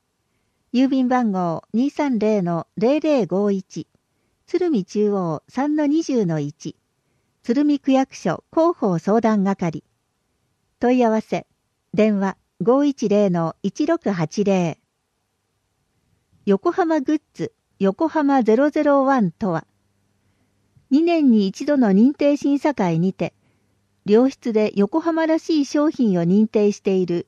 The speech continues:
地域ブランドです。贈り物はもちろん、自分用に買って帰りたくなるお気に入りの一品が見つかります。横浜高島屋や横浜マリンタワーなど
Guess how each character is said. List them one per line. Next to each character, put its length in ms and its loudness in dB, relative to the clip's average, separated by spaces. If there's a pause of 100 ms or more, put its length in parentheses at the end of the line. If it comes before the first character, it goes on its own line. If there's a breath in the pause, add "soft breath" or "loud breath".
(120)
地 200 -2
域 200 -2
ブ 120 -2
ラ 140 0
ン 100 4
ド 100 -4
で 140 -8
す。 180 -20 (1800)
贈 240 -2
り 120 0
物 240 0
は 140 2
も 140 0
ち 140 -6
ろ 120 -2
ん、 100 -6 (380)
自 160 -2
分 260 0
用 200 2
に 160 -2
買 160 -6
っ 20 -8
て 180 -6
帰 220 0
り 100 -2
た 140 -2
く 120 -2
な 140 2
る 300 -4
お 100 -4
気 180 -2
に 200 0
入 120 -2
り 40 -2
の 140 -2
一 240 -4
品 240 -2
が 120 0
見 140 -2
つ 100 -20
か 140 -2
り 100 -2
ま 140 -4
す。 180 -16 (1080)
横 240 0
浜 240 -2
高 220 0
島 280 -4
屋 160 0
や 200 -2 (300)
横 240 0
浜 320 0
マ 120 2
リ 140 0
ン 60 -2
タ 180 0
ワ 220 0
ー 20 -2
な 160 -2
ど 180 -10